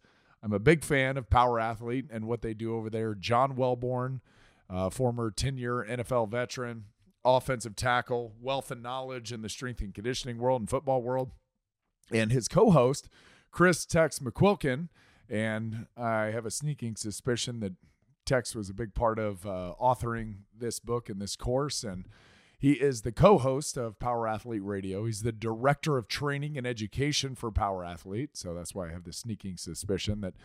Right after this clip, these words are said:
his handprints, his fingerprints are all over this. Tex is a certified health education specialist and a certified strength and conditioning coach with over fifteen years in the fitness industry, applying and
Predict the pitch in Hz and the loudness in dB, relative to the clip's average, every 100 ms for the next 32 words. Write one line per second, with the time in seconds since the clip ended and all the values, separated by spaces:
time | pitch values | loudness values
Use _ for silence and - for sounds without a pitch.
0 | - _ _ - 123 107 135 120 131 127 | -20 _ _ 0 2 2 0 0 0 0
1 | - 110 - 139 120 127 127 120 113 117 | -4 -6 -4 -4 -2 -4 -4 -2 0 0
2 | 120 151 175 185 - _ _ _ _ 147 | 0 2 2 0 -8 _ _ _ _ 4
3 | 139 - 135 127 117 - 156 139 147 110 | 4 2 -4 -2 -2 -2 -4 0 0 2
4 | 131 160 139 117 110 147 151 156 131 - | 0 -2 -8 -8 -2 -2 -2 -6 -6 -2
5 | 139 123 147 156 - 139 113 180 175 151 | 0 0 -4 -8 -6 -6 -4 -2 -2 -2
6 | 143 - - 151 180 208 - 151 127 135 | -2 -4 -2 2 2 0 -6 -10 -4 -4
7 | 139 110 139 156 151 123 107 - 117 120 | -4 -2 -2 -2 -4 -6 -8 -6 -4 -4
8 | - 127 123 123 113 - 185 180 - 175 | -4 -6 -4 -4 -6 0 0 2 0 -2
9 | 170 151 127 113 104 120 113 160 131 - | -2 0 0 0 -4 -6 -4 -6 -4 -6
10 | 131 117 - 123 120 - _ _ _ - | -6 -6 -6 -4 -4 -6 _ _ _ -6
11 | 101 - 127 139 151 165 165 151 120 117 | -6 -2 0 2 0 -2 -6 -2 -2 -2
12 | 120 | -6